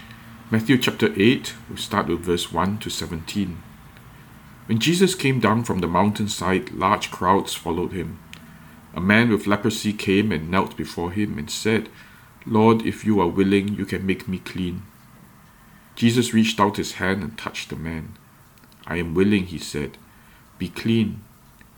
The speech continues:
Immediately he was cleansed of his leprosy. Then Jesus said to him, "See that you don't tell anyone, but go show yourself to the priests and offer the gift Moses commanded as a testimony to them."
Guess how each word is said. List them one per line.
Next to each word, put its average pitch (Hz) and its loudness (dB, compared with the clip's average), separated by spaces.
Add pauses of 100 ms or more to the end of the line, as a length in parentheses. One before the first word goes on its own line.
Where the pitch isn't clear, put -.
(200)
Immediately 110 6
he 117 0
was 90 -2
cleansed 104 2
of 90 -4
his 82 -8
leprosy. 87 -6 (420)
Then 113 2
Jesus 139 0
said 117 2
to - -6
him, 98 -4 (120)
"See - 4
that 117 4
you 113 0
don't 104 0
tell 104 -4
anyone, 87 -4 (360)
but 107 -4
go 120 6
show 120 4
yourself 107 0
to - -18
the - -4
priests - -4
and 80 -8 (160)
offer 127 -4
the 90 -2
gift 101 -2
Moses 101 -4
commanded 87 -6 (100)
as 95 -10
a - -14
testimony 90 -6
to - -10
them." 82 -10